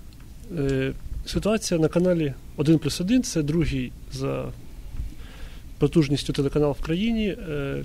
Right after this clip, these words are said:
коли журналісту редактор заборонив робити сюжет на тему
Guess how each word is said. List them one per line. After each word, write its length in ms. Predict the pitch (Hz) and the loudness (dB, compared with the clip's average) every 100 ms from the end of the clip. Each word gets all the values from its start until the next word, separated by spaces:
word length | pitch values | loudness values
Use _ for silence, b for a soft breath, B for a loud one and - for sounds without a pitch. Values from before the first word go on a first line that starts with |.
| - | -2
коли 320 | 165 190 175 | 0 4 4
журналісту 840 | 156 165 180 214 - - 180 160 B B B B - - | 2 2 2 0 -2 -2 2 2 B B B B -10 0
редактор 480 | 143 147 185 165 143 | 4 4 4 2 0
заборонив 720 | 139 139 147 151 185 147 139 | 2 4 4 4 2 0 -2
робити 440 | 143 139 165 147 | 0 2 2 2
сюжет 480 | - 139 143 190 - | -2 -2 -2 -2 -2
на 80 | 131 | -4
тему 680 | - 160 165 160 156 151 | 0 0 2 2 2 2